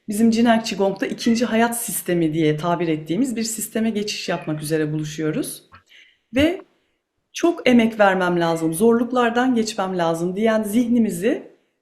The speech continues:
"Bir kenara sen otur bakalım." deyip bilinç sisteminin içine geçiş yapıyoruz. Dolayısıyla hayal edildiği gibi zor değil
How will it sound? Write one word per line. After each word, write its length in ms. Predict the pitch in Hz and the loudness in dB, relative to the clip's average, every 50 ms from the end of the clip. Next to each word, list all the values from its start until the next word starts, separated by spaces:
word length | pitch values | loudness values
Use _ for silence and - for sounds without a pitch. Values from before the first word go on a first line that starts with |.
| _ _ _ _ _ _ _ - | _ _ _ _ _ _ _ -8
"Bir 100 | 247 247 | -8 0
kenara 280 | - 262 240 240 233 | 0 2 2 4 2
sen 180 | 226 233 233 220 | 2 0 -2 -2
otur 360 | - - 226 226 - 277 226 | 0 0 0 2 2 2 2
bakalım." 440 | 208 202 208 196 180 175 165 170 160 | 2 0 0 0 0 0 0 -2 -2
deyip 360 | 190 262 339 - - - _ _ _ _ _ _ _ _ | -2 -4 -4 -4 -10 -20 _ _ _ _ _ _ _ _
bilinç 280 | 202 226 226 233 247 - | 0 2 4 4 2 2
sisteminin 680 | - - 208 185 - - 180 175 175 190 254 294 269 | 0 -4 -6 -6 -4 -4 -2 -2 0 4 4 4 4
içine 240 | 226 - - 226 277 | 2 -2 -2 -2 0
geçiş 420 | 277 220 208 208 - 180 - - | 0 0 -2 -2 -4 -6 -6 -4
yapıyoruz. 380 | 160 156 151 156 156 156 165 165 | -4 -4 -4 -2 -2 -2 -2 0
Dolayısıyla 760 | 220 226 233 254 254 247 - - 311 285 247 233 294 - - - - - - _ _ _ _ _ _ | 0 2 2 2 0 0 2 2 2 4 4 0 0 -2 -8 -18 -20 -20 -20 _ _ _ _ _ _
hayal 380 | - 240 247 254 254 262 262 | 0 4 4 6 6 6 4
edildiği 480 | 262 247 220 247 233 226 220 262 262 254 | 4 4 4 2 2 4 4 4 4 4
gibi 180 | 240 233 196 196 | 4 0 0 -2
zor 360 | 180 190 220 220 220 214 180 | 0 2 4 4 4 2 2
değil 540 | 202 202 190 196 247 294 - - - _ | 0 0 0 0 -4 -6 -8 -16 -20 _